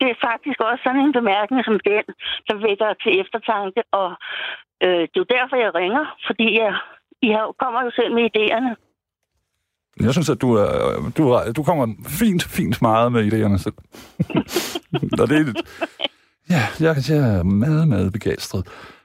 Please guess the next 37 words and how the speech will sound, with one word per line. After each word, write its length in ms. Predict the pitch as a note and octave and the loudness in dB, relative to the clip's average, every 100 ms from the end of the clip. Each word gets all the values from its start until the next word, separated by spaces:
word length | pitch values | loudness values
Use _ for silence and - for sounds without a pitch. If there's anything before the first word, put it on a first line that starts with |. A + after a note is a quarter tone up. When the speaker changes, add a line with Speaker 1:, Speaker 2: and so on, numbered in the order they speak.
| - C#3 - | -10 -4 0
Speaker 2:
Prøv 80 | G3 | 2
lige 120 | G3 | 4
at 60 | |
høre, 380 | F#3+ E3+ D#3 C#3+ | 4 4 4 2
Kirstine, 440 | - D#3 - E3 D#3+ | 0 -6 -4 -4 -4
fordi 160 | D#3+ | -2
at 160 | D#3+ C#3 | -2 -2
vi, 60 | C#3+ | -2
vi, 160 | D3+ | -2
det, 180 | C#3 - | -4 -4
det, 100 | D3 | -2
det, 100 | D3+ C#3+ B2+ | 0 0 -2
Speaker 1:
Det 20 | |
er 40 | A#3 | -4
jo, 40 | A3 | -2
Speaker 2:
det 60 | B2+ | 0
Speaker 1:
det 80 | |
er 40 | D3+ | 2
jo 60 | |
Speaker 2:
lukker 220 | D#3+ F#3 F#3+ | 4 4 4
jo 100 | D3+ | 2
om 100 | A#2+ | 2
Speaker 1:
dig, 80 | A#2+ | 0
Speaker 2:
et, 100 | A2 | 2
om 80 | A2+ | 2
et 60 | A#2+ | 2
Speaker 1:
der 160 | B2 | 2
Speaker 2:
minut. 300 | B2+ D3+ - - | 2 0 -4 -4
I 40 | D3+ | 0
lige 160 | G3 | 2
måde. 200 | D#3 F3 F3 - - - D3 D3+ D#3 | 4 0 -2 -10 -8 -4 -2 0 0
Jeg 80 | |
vil 80 | D#3+ | 2
bare 140 | E3 E3+ | 0 -2
sige, 320 | - F#3+ F#3+ | -4 0 0
at, 140 | D#3 | 0
øh, 300 | E3 D#3 D3+ | 0 2 0